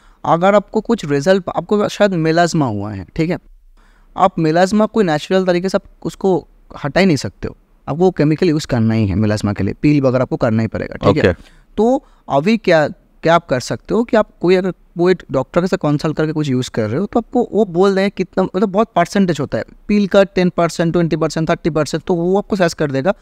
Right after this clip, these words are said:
Speaker 1: आप कौन सा पील लगाओगे। अगर आप खुद से लगा लिया, तो आपको ये भी हो सकता है बेनिफिट्स मिल सकता है, ऐसा नहीं कि बेनिफिट मिलेगा नहीं, लेकिन आपको स्किन का बहुत डैमेज भी हो सकता है, क्योंकि आपको पता नहीं है ना कौन सा परसेंटेज किसके लिए आपको अप्लाई करना है।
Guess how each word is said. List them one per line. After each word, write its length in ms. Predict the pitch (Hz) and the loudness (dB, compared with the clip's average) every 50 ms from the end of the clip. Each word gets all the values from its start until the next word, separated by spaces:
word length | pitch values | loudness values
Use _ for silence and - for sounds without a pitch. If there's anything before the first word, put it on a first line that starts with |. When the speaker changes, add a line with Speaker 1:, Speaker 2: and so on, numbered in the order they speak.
| _ _ _ _ _ - | _ _ _ _ _ -2
Speaker 1:
आप 160 | 202 226 _ - | -2 -2 _ 2
कौन 220 | 185 180 175 175 | 2 2 2 2
सा 100 | - 190 | 0 -2
पील 160 | - - 143 | 0 0 -2
लगाओगे। 440 | 131 123 117 113 110 104 101 - - _ _ _ _ - - - - - | -2 -2 -4 -4 -6 -6 -8 -10 -14 _ _ _ _ -20 -20 -16 -8 -4
अगर 160 | 170 190 220 | 2 2 2
आप 180 | 240 233 - - | 2 2 -2 -8
खुद 180 | - - 175 - | -6 -6 -6 -6
से 240 | - - - 262 | -6 -4 -2 2
लगा 260 | 247 214 175 165 165 151 | 2 2 2 2 0 -2
लिया, 300 | 139 123 113 120 147 190 - _ _ - _ _ - | -2 -4 -6 -8 -10 -12 -16 _ _ -20 _ _ 0
तो 120 | 226 233 | 2 2
आपको 420 | 226 - 196 - _ - 254 240 - | 4 2 0 -2 _ 2 2 2 2
ये 180 | - 196 214 | 2 -2 0
भी 60 | 214 | 0
हो 40 | 233 | 0
सकता 140 | 233 247 254 | 0 -2 -2
है 40 | 214 | 0
बेनिफिट्स 320 | 190 196 202 - 240 247 | 0 0 0 0 0 2
मिल 180 | 247 247 240 214 | 4 2 2 2
सकता 280 | - 196 - - - | -2 -6 -6 -4 -4
है, 20 | 120 | -4
ऐसा 140 | 131 - 190 | -2 -2 -2
नहीं 120 | 208 214 | -2 0
कि 100 | - 202 | 0 -2
बेनिफिट 200 | 170 190 202 190 | -2 -2 -2 0
मिलेगा 300 | 185 196 214 208 190 180 | 2 2 2 2 2 0
नहीं, 140 | 165 202 220 | 0 0 0
लेकिन 140 | 233 254 240 | 0 0 0
आपको 160 | 226 269 240 | 0 -2 -4
स्किन 200 | - - 165 180 | -4 -4 -4 -2
का 80 | 208 | -2
बहुत 180 | 175 190 190 156 | 0 -2 -2 -2
डैमेज 280 | 123 123 123 131 127 127 | -2 -4 -4 -4 -4 -4
भी 80 | 135 | -6
हो 40 | 110 | -6
सकता 100 | - 117 | -6 -6
है, 40 | 123 | -6
क्योंकि 180 | 175 202 220 | -4 0 0
आपको 140 | 208 190 - | 0 0 -2
पता 300 | - - 170 - - 214 | -2 0 0 2 2 2
नहीं 120 | 233 247 254 | 4 4 4
है 60 | 247 | 4
ना 60 | 247 | 2
कौन 240 | 240 - 170 165 170 | 2 0 -2 -2 0
सा 100 | - 208 | -2 -2
परसेंटेज 460 | - - 170 - - 185 185 196 - | -2 -2 -4 -2 -2 -2 -2 -4 -6
किसके 320 | - - 165 - - - | -6 -10 -10 -6 -2 0
लिए 120 | 185 185 185 | 0 2 2
आपको 200 | 170 - - 160 | 0 0 -2 -4
अप्लाई 220 | - - 147 147 | -2 0 -2 0
करना 300 | 131 139 131 123 123 117 | 0 0 0 0 -2 -2
है। 100 | 110 110 | -6 -8